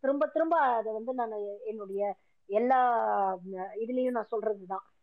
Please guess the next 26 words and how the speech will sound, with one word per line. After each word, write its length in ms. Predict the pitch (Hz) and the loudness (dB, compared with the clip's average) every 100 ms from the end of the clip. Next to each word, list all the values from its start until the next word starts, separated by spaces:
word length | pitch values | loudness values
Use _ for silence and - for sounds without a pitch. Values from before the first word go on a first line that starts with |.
| _ - | _ -4
ஆஹ், 500 | 190 185 185 180 185 220 | 2 4 4 4 0 2
இடைநிலை 520 | 240 277 302 262 226 | 4 6 6 6 6
சமூகங்கள் 600 | 233 233 240 247 220 208 | 4 2 2 2 2 4
இருக்கக்கூடிய 640 | 208 - 220 202 196 190 | 2 2 -2 2 2 2
நாம 280 | 190 190 196 | 2 0 0
எல்லாருமே 580 | 190 220 247 247 240 233 | 0 4 4 4 2 -2
வந்து 440 | 196 190 226 220 _ _ | -4 0 0 0 _ _
நமக்குள்ள 560 | 214 254 330 381 370 349 | 0 2 2 6 6 6
இருக்கக்கூடிய 440 | 269 247 226 214 | 2 0 2 2
அந்த 120 | 208 | 0
சின்ன 240 | 208 247 254 | -6 -6 -6
சின்ன 200 | 254 214 | -6 -4
விஷயங்களை 580 | 196 233 226 208 196 - | -2 0 0 2 0 2
கடந்து, 520 | 254 277 339 277 330 349 _ _ - | 2 4 4 6 4 4 _ _ -2
ஆஹ், 480 | 202 190 190 190 196 | 2 4 4 2 0
நம்ம 200 | 214 226 | 0 2
எல்லாருக்கும் 500 | 226 302 359 359 359 | 4 4 2 2 2
ஒரு 120 | 294 | 2
யூனிஃபைடா 680 | 254 285 302 320 294 294 302 | 0 -2 0 2 2 4 2
வந்து 240 | 254 262 | 0 -2
ஒரு 340 | 262 226 214 202 | 2 2 2 -2
காமனா 500 | - 254 285 285 285 | 0 0 0 0 2
ஒரு, 180 | 240 214 208 196 190 _ _ - | 2 2 2 2 0 _ _ -2
ஆஹ், 680 | 185 175 175 170 170 170 180 | 0 2 2 2 2 0 -4
ஒரு 180 | 208 202 185 190 190 | -6 -4 -4 -6 -8
நம்மள, 220 | 190 | -6